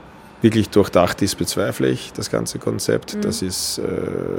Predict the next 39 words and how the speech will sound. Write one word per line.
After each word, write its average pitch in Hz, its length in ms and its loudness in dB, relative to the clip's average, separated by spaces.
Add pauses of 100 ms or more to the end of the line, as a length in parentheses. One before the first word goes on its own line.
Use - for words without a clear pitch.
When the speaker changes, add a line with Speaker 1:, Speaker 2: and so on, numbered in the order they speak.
(120)
Speaker 1:
ob 90 140 -2
wie 95 80 6
nachhaltig 95 560 2
es 92 160 0
sein 92 180 2
wird, 90 180 0
werden 90 200 2
die 92 60 -2
kommenden 90 360 0
Jahre 95 320 0
zeigen. 101 380 0 (960)
Aalborg 101 400 8
im 101 120 6
Gegensatz, 95 680 4
äh, - 20 -10 (340)
wo 90 120 4
jetzt 87 200 0
Niklas 107 360 2
ja 98 80 0
uns 101 180 -4
verlässt, 95 380 0
Speaker 2:
Ja. - 20 0
Speaker 1:
ist 90 120 -2
ein 92 60 2
ganz 85 260 2
anderes 85 380 2
System. 85 400 0
Das 85 160 -2
ist 92 140 -2
ein 92 60 2
sehr, 95 240 2
sehr 90 280 2
gefestigter 92 680 0
Club, 101 320 0
der 90 100 2
punktuell 92 600 2
sich - 440 -6
enorm 98 520 2
gut 110 480 6